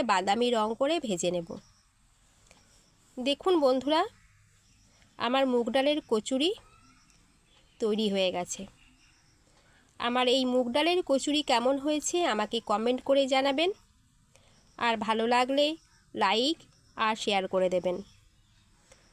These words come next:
বন্ধুরা, পাশে থাকা বেল আইকনটি প্রেস করে আমার চ্যানেলের পাশে থাকবেন।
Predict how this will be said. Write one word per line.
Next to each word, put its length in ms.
বন্ধুরা, 460
পাশে 280
থাকা 280
বেল 220
আইকনটি 480
প্রেস 360
করে 280
আমার 280
চ্যানেলের 520
পাশে 240
থাকবেন। 400